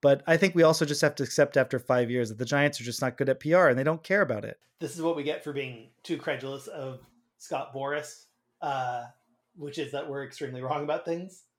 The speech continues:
Speaker 2: Like, he just went out there and I, I, I really like the point of, like, we didn't think he would just lie about things that would be easily disproven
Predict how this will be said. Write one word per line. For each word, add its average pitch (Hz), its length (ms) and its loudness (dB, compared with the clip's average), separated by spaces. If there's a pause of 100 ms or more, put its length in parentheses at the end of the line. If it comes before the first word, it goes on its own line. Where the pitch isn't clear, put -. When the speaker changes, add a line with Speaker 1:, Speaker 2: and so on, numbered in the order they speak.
(200)
Speaker 2:
Like, 127 260 -2 (960)
he 170 720 -8
just 165 240 -8
went 170 200 -2
out 175 180 -4
there 151 240 -2
and 135 420 -10 (920)
I, 170 120 2 (100)
I, 196 220 4
I 185 80 6
really 208 200 6
like 214 200 2
the 214 60 -2
point 233 180 6
of, 180 60 0
like, 175 160 2 (180)
we 247 100 -2
didn't 302 300 -2
think 214 180 2
he 190 180 -4
would 165 180 0
just 165 360 -2
lie 147 280 4
about 160 280 2
things 160 220 -6
that 147 60 0
would 139 120 -2
be 139 240 -10
easily 147 280 -6
disproven 139 760 0